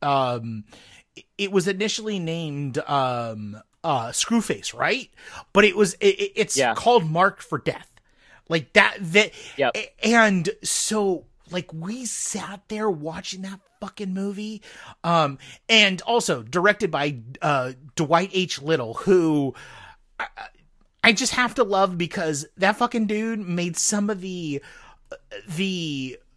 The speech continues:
Speaker 1: like, shittiest but best, like, like, B-level action movies that, that I ever saw. Like, that I, that, I mean,
Speaker 2: Right.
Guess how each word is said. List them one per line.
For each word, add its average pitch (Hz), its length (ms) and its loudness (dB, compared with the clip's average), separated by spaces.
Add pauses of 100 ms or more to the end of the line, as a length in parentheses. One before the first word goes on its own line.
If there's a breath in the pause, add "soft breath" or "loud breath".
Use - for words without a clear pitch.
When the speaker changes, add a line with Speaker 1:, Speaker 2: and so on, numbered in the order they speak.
(220)
Speaker 1:
like, 160 320 -2 (200)
shittiest 247 800 0
but 113 460 -8
best, 143 500 -2 (160)
like, 151 240 -6 (200)
like, 117 340 -8
B-level 170 720 -2
action 143 420 -8
movies 190 640 -8 (420 loud breath)
that, 135 920 -2 (260)
that 175 180 8
I 180 160 12
ever 185 220 6
saw. - 360 -4 (160)
Like, 143 180 -8
that 156 140 2
I, 151 80 4
that, 151 380 0 (260 loud breath)
I 190 60 0
mean, 165 280 0
Speaker 2:
Right. 131 280 0